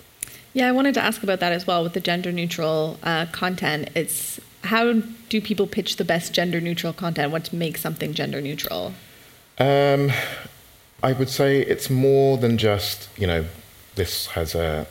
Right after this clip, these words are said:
Speaker 2: has two main characters and one's a boy and one's a girl. I think it's, it's about all the characters in the show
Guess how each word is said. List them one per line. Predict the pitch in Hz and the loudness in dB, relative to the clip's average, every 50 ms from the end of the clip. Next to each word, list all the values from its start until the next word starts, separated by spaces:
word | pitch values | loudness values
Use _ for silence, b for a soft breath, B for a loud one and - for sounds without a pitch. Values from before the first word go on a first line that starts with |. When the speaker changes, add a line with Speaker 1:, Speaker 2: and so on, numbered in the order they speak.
| - - - - | -14 -18 -18 -12
Speaker 2:
has | - 85 82 76 - - - - - - | -8 -6 -6 -6 -6 -10 -16 -14 -10 -6
two | - 92 85 | -4 -2 -2
main | 80 80 80 78 | -2 -2 -2 -4
characters | - 80 82 78 - - - 80 82 | -4 -4 -4 -4 -4 -6 -8 -6 -4
and | 80 80 | -4 -4
one's | 80 82 82 80 80 | -2 -2 -4 -4 -6
a | - | -6
boy | 71 78 78 80 80 80 | -8 -6 -6 -6 -6 -6
and | 78 80 | -6 -6
one's | 80 82 80 80 - | -8 -8 -8 -8 -8
a | 78 | -6
girl. | 87 82 80 80 80 85 B B B B B B - | -4 -4 -4 -4 -6 -10 B B B B B B -2
I | 104 | -2
think | 92 - 127 123 120 147 | 0 2 0 2 2 2
it's, | 139 - - - - - - | 0 0 -2 -8 -8 -4 -2
it's | 101 104 - - | -2 -2 -2 -2
about | 98 101 92 90 - - - - - | 0 0 0 0 0 -4 -8 -10 -4
all | - 107 95 92 90 | -2 0 2 2 2
the | 90 | 0
characters | 87 - 87 87 85 - - - 85 82 82 - - - - - - - - - _ _ - - _ _ | 0 0 -2 -2 -2 -2 -4 -6 -6 -6 -6 -10 -12 -14 -18 -20 -20 -20 -20 -20 _ _ -20 -20 _ _
in | - 107 90 87 87 85 82 82 82 | -2 0 0 0 0 0 -2 -4 -4
the | 85 | -4
show | 85 - - 82 82 80 80 82 | -4 -2 -2 -2 -2 -2 -2 -4